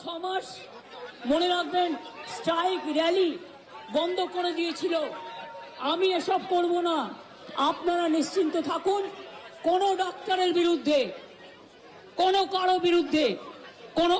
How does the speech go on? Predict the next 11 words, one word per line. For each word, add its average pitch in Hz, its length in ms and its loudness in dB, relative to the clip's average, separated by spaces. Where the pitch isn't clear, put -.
অ্যাকশন 311 440 0
নেবার 339 320 2
আমি 311 120 2
বিরুদ্ধে। 302 460 2
আমি 311 180 2
জানি 311 300 0
আপনারা 320 280 0
অনেক 311 180 0
কাজ 277 180 -2
করেন, 302 240 2
মহৎ 262 320 -2